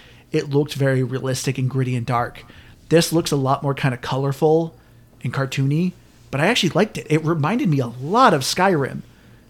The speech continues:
which, you know, I've had one of my friends say, like, "Oh, this looks like a three sixty game." And it's like, "Yeah, I guess you could say it looks like Skyrim," which was a three sixty game.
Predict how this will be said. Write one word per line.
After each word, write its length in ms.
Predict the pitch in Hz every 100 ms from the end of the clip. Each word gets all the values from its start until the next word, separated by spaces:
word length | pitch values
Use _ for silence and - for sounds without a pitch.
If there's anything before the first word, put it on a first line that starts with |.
| - _
which, 300 | 156 156 - -
you 140 | 160
know, 100 | 156
I've 260 | 135 135 -
had 200 | 156 180
one 80 | 170
of 40 |
my 100 | 147
friends 260 | 131 165 143
say, 80 | 131
like, 140 | 135
"Oh, 120 | 170
this 140 | 135 180
looks 160 | 165
like 80 | 139
a 40 |
three 180 | 131 147
sixty 320 | 131 135 -
game." 440 | 127 127 123 123 131
And 80 | 143
it's 100 | 131
like, 220 | 143 131
"Yeah, 140 | 139 143
I 40 |
guess 160 | 143 143
you 60 |
could 100 | 131
say 120 | - 131
it 60 |
looks 160 | 123 -
like 100 | 120
Skyrim," 420 | - 220 165 143
which 240 | 139 -
was 160 | 135 120
a 60 | 123
three 180 | 135
sixty 320 | 127 127 - 127
game. 320 | 127 170